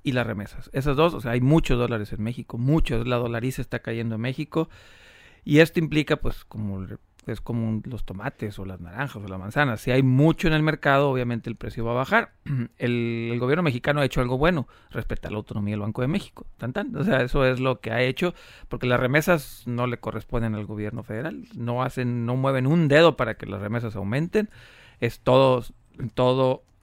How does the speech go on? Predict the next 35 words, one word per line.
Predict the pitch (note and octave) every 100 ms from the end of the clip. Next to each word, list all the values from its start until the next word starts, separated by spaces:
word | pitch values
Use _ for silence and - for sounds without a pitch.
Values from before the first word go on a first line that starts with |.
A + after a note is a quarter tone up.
| -
todo | C3+ C3 C3 B2+ B2
es | B2 A2+ A#2+ - - - _
gracias | D3 C#3 C#3+ C3+ A#2+ A#2
a |
los | A2+ A2+
mexicanos | - A2+ A#2 B2+ B2
que | A#2+
trabajan | - A#2 B2 A#2
en |
el | A#2+
extranjero. | A#2 - D#3+ G3+ A3+ - - - - -
Y | -
la | D#3
tasa | D#3 F#3+
de | G#3
interés, | E3+ F3 F#3+ F#3
repito, | F3+ F3 F#3
el | D#3
Banco | D3+ D#3
de |
México, | D3 E3+ D3+ C3
que | - A#2+
no | B2 B2+ C#3+ C#3+
es | C3+ C3+
del | C#3+
gobierno, | B2+ B2+ D3+ D3+
incluso | B2 C3+ C#3
el |
presidente | G#2+ A#2+ B2 A#2+
ha | B2+
dicho | B2 C3
que | -
quiere | - A#2+
que | -
baje, | A2 A2 -